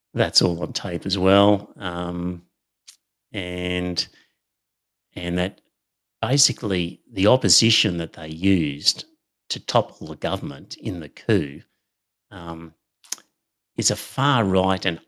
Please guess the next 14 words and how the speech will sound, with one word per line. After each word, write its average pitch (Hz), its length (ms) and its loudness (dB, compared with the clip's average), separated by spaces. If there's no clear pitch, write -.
openly 110 560 0
Nazi 87 760 -4
group. 90 320 -6
Like, 107 180 -10
there's 123 160 2
some 87 300 -2
ugly 120 360 4
characters 85 920 -2
in 98 120 -10
this 80 240 0
Ukrainian 82 500 -8
government. 78 420 -6
And, 87 460 -2
um, 90 540 2